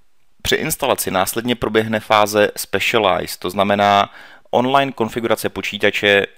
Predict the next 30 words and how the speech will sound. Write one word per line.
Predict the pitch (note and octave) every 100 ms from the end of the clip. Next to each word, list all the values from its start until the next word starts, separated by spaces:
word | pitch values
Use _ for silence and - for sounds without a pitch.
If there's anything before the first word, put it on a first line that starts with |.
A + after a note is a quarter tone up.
| _ -
Jedná | A2+ G2+ G2+ G2
se | - G2+
o | F#2
fázi, | - F#2+ F#2+ G2+ G2
která | - - F#2 F2+
instaluje | - G#2 G#2+ B2 B2 A#2
ovladače, | F#2 G2+ F#2 - G2+
která | - F#2
instaluje | F#2+ F#2+ - G#2 G2+
konkrétní | - G#2+ G#2 C3 - A#2+
komponenty | - D#2+ - E2+ F2 - F#2 G2 - - _ -
pro | F#2 F#2 F2+
daný | F2 G2 B2+
počítač | A2+ G2 F#2 F#2+ G2 - -
a | F2 E2+ -
daný | F2 F2 F2 -
operační | - F2 E2+ - E2+
systém. | - - - G#1 - - _ _ _ _ - _
Fáze | - A#2+ A#2+ C3 C3
Generalize | - B2 C#3 C3+ G2 E2 D#2 -
se | - G2+
při | -
instalaci | - B2 - C3 - D#2
nepoužívá, | D2+ E2 D#2+ F2 F2 E2+ D#2+ F2
tato | - B2+ -
fáze | - G#2+ A2 A2+
je |
používána | A2 - G2+ G2 G2 F#2+ F#2+ F#2 F#2 - - - -
v | -
případě | - G#2 F#2+ F#2 F#2